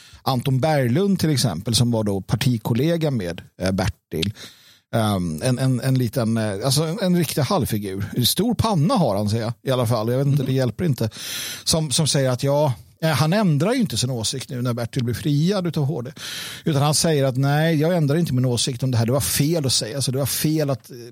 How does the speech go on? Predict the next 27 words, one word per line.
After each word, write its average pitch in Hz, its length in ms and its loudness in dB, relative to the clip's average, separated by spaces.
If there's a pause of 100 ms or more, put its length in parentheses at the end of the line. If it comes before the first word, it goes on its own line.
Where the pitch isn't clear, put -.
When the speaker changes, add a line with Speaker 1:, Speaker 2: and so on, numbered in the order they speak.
(340)
Speaker 1:
uttala 156 380 0
sig 143 120 2
som 107 180 0
grupper. 117 400 -4 (440)
Saken 160 320 0
är 170 40 4
ju 165 60 2
den 139 160 2
att 123 120 -4
I 165 140 2
Q-forskningen 131 680 0
bygger 135 300 -2
ju 139 80 -6
på 147 100 0
grupper, 147 480 -2
va? 123 100 -6 (500)
Speaker 2:
Ja, 160 260 4
det 151 120 2
är 131 240 2
liksom, 123 400 0
ligger 117 240 2
lite 113 240 2
i - 20 2
dess 107 200 2
natur. 113 500 0
Speaker 1:
Mm. 117 80 2 (180)
Och, 185 240 0